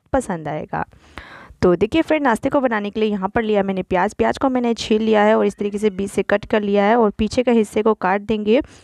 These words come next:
और इस तरीके से बीच का हिस्सा निकाल कर अलग कर लेंगे और इस, इस तरीके से प्याज को हम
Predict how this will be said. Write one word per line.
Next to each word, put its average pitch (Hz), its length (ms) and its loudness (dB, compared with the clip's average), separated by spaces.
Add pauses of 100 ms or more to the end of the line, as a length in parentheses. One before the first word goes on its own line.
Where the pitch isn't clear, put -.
(300)
और 190 160 2
इस 247 180 -4
तरीके 240 320 -2
से 240 120 -2
बीच 214 280 -4
का 240 200 0
हिस्सा 220 280 0
निकाल 208 320 -2
कर 226 160 0
अलग 208 200 0
कर 226 180 0
लेंगे 214 380 2
और 196 200 2
इस, 226 300 -12 (100)
इस 226 120 -8
तरीके 208 280 -4
से 226 120 -2
प्याज 185 340 -2
को 294 140 0
हम 285 220 -2